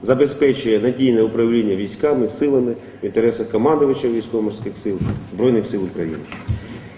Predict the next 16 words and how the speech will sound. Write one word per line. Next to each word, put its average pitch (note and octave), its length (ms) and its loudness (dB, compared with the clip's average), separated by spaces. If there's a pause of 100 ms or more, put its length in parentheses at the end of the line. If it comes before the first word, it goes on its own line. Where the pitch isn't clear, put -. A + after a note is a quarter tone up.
(140)
Від C3 140 4
імені F3+ 240 6
зв'язківців E3 560 2
військово-морських C3+ 640 2
сил D#3+ 280 2 (360)
та B2 80 4
від C3 140 0
себе D#3+ 240 4
особисто D3+ 500 2
тепло C#3 300 2
і B2+ 40 2
сердечно B2+ 500 0
вітаю A#2 400 4
вас C#3 260 2 (1200)
з G2 120 -6
нагоди D3 440 4